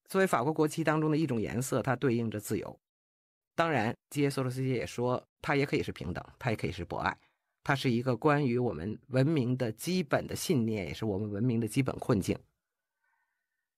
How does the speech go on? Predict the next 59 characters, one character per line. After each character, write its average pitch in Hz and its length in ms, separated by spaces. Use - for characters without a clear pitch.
真 254 180
的 226 80
进 214 180
入 175 120
到 151 180
这 180 180
个 117 540
影 131 180
片 156 220
当 151 180
中 147 120
的 135 60
时 131 140
候， 107 300
我 147 160
想 113 360
所 160 220
有 185 100
看 165 220
过 123 100
这 127 120
部 123 100
电 135 160
影 90 100
的 92 80
朋 92 200
友 120 160
都 135 260
会 127 220
明 110 280
白， 123 240
基 - 240
耶 180 160
斯 175 160
洛 170 120
斯 123 180
基 117 220
在 131 200
选 - 240
题 - 160
本 131 200
身 131 360
已 117 160
经 143 140
表 110 260
现 151 180
了 131 80
他 117 140
作 117 160
为 110 100
一 113 60
个 - 100
电 131 220
影 85 180
哲 101 180
人 104 180
的 92 80
特 - 220
质。 - 240